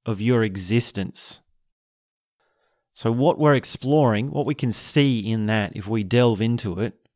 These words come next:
as we delve into it, is that there's no difference between you and other people.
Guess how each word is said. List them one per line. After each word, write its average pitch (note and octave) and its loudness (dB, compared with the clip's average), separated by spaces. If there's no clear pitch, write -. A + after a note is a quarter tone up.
as A2+ -2
we A#2 0
delve G#2+ 2
into G#2 0
it, - -4
is A2+ 0
that - -6
there's A2+ 2
no C#3+ 4
difference A#2 -2
between G2 -6
you A2+ 4
and G2+ -6
other A2 -2
people. A#2 -4